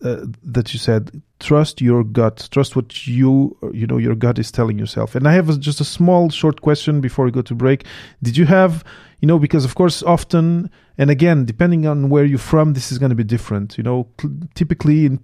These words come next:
Portugal, Southern Europe, family will tr-, will potentially, and I, it appears that maybe it may be the same for you,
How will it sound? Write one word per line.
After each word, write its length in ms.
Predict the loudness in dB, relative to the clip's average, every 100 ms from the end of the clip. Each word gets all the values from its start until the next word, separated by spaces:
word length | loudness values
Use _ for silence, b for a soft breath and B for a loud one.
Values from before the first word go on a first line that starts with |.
| _
Portugal, 680 | -6 -4 -4 -4 0 0 -2 B B B
Southern 340 | -2 0 2
Europe, 400 | 2 4 2 0
family 460 | -6 0 2 2 0
will 140 | 0
tr-, 220 | -6 -10 -20 _ -6
will 320 | -4 -4 -8 _ _ _ _ _ _ -20 _
potentially, 800 | -6 0 0 0 0 2 2 2
and 140 | 0
I, 140 | -2 -6
it 360 | -8 -10 -6
appears 380 | -6 0 2 2
that 220 | -2 -2
maybe 260 | -4 -2 -4
it 80 | -4
may 140 | -4
be 100 | -4
the 100 | -8
same 220 | -6 -6
for 160 | -4 -2
you, 240 | 2 0